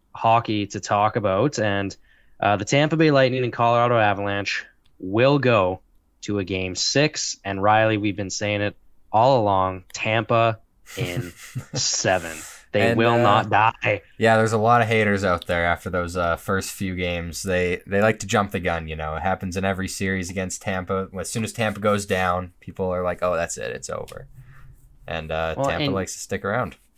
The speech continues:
Speaker 1: I, I will admit, though, like, we, we've seen the last two years, the Tampa Bay Lightning, right? They were this unstoppable force, um, like, really were in control of every single series that they won to go on to win the Cup.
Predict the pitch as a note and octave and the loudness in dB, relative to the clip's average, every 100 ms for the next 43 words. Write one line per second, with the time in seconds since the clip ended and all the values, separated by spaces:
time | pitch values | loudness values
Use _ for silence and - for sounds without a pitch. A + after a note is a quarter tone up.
0 | - - _ _ _ _ _ _ A#2 C3 | -20 -20 _ _ _ _ _ _ 0 2
1 | G#2+ A#2+ A#2+ D3+ F3+ C#3+ B2+ A#2+ - F#2+ | 0 0 2 2 2 2 -2 -4 -4 -2
2 | F#2 F#2+ F#2+ - A2+ - G#2 - C#3+ D3+ | -2 -2 -4 -4 -6 -4 -4 -2 0 2
3 | D3 A#2 A#2 - - A2 G#2+ G#2+ G2+ - | 4 4 2 0 -2 0 0 0 -2 -4
4 | G#2 - - A2 G#2 G#2+ G2+ G2+ G2 G2+ | -6 -6 -4 -4 -2 0 2 2 0 -2
5 | G2+ G2+ A2 G2 F#2+ F#2 - B2 C#3+ - | -2 -2 -2 -2 -2 -4 0 2 2 0
6 | B2+ A2+ G#2+ G2 F2 - G2+ G2+ F#2+ - | 2 2 2 -2 -6 -2 0 2 0 -2
7 | - G2 F#2 F2+ F2 - G2 F#2+ G#2 A#2 | 0 0 0 -4 -10 -10 -4 -4 0 4
8 | C#3 C3+ B2 F#2+ A2 A2 - G2+ - G#2+ | 4 6 4 4 0 0 -2 -2 2 2
9 | G2 G#2 A2+ A#2 - G#2 G2 - G#2 G2 | 2 2 2 2 0 0 0 0 0 0
10 | F#2 G2+ - F#2 F#2+ F#2+ F#2 F2 - G#2+ | 0 0 0 0 0 0 -2 -6 -4 -2
11 | G2 G2 F#2 A2 A2 A2 A2 A2 A2+ A2 | 2 2 4 2 2 0 0 0 2 0
12 | - | 0